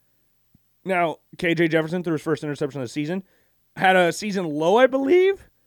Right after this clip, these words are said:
I believe it's a season low, forty yards rushing. He also had three hundred eighty-five passing, which was clearly a season high. Like, we taught, we've wanted Hendon, K J Jefferson to, or the coaching staff, Sam Pittman and the coaching staff, to take the leash off of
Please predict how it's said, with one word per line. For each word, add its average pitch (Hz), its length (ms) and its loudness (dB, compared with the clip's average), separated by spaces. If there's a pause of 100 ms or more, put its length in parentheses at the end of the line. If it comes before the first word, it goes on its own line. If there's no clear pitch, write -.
(320)
I 165 60 -4
believe 208 260 2
it's 214 80 -2
a 226 60 -4
season 214 260 -6
low, 240 140 2
forty 202 300 0
yards 202 300 4
rushing. 190 340 -2
He 185 60 -2
also 190 200 0
had 156 100 -6
three 185 140 -6
hundred 185 180 -4
eighty-five 175 380 -4
passing, 214 400 -4
which 156 100 -6
was 151 120 -8
clearly 262 760 -2 (320)
a 277 80 -2
season 208 320 -4
high. 156 460 -2 (880)
Like, 220 180 4
we 269 140 2
taught, 269 300 4
we've 247 160 -2
wanted 247 320 0
Hendon, 226 320 -2 (100)
K 220 160 2
J 202 140 -2
Jefferson 202 480 -2
to, 185 200 -6 (460)
or 214 160 4
the 202 80 4
coaching 220 360 4
staff, 190 240 2
Sam 226 260 2
Pittman 202 260 0
and 180 60 -6
the 175 40 -8
coaching 196 220 -2
staff, 170 160 -4
to 156 80 -16
take 220 260 0
the 202 80 -6
leash 196 300 -6
off 196 240 0
of 151 160 -8